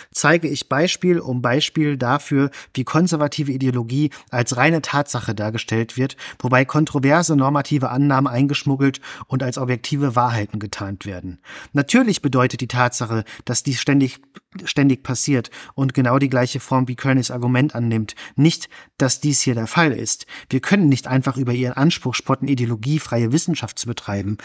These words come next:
es sei denn, wir zeigen, dass in der Wissenschaft Ideologie vergraben ist. Zitat Ende. Also was Robinson hier aufmacht, finde ich schon mal interessant, wie Konservative jetzt wissenschaftliche Argumentationsschemata,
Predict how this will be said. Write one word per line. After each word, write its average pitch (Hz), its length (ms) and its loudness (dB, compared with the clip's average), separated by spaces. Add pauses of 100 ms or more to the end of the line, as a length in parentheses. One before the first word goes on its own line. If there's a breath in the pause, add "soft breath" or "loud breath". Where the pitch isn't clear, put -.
(240 loud breath)
es 131 140 2
sei 139 100 4
denn, 147 240 2
wir 156 100 0
zeigen, 139 460 2 (280 loud breath)
dass 131 200 0
in 143 80 2
der 127 120 2
Wissenschaft 139 640 -2 (240 soft breath)
Ideologie 139 480 2
vergraben 95 520 -6
ist. - 180 -8
Zitat 131 300 -2
Ende. 98 320 -6 (420 loud breath)
Also 131 240 2
was - 400 -2
Robinson 147 500 2
hier 160 440 2 (160)
aufmacht, 156 580 -2
finde 143 200 0
ich 131 60 -2
schon 131 120 -2
mal 120 60 -2
interessant, 120 600 -4 (320 loud breath)
wie 123 140 -4
Konservative 147 840 2
jetzt 131 400 0 (320 loud breath)
wissenschaftliche 156 880 0
Argumentationsschemata, 135 1300 0